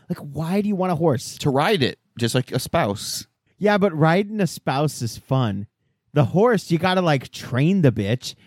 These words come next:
Speaker 1: And then if you fucking ride it and he's, like, not in the mood, you're getting thrown off,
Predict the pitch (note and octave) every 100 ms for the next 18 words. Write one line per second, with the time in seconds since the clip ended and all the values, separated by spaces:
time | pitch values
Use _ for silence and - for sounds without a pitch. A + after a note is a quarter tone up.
0 | _ - C#3+ E3+ G3+ F3 D#3 - E3+ F3+
1 | C3+ A#2 A#2+ D#3 F3+ - B2+ D3+ D#3+ B2+
2 | - A#2 - D3+ B2 C3 F3 F#3 D#3 G3
3 | C3 - D3 C3+ A#2 C3 B2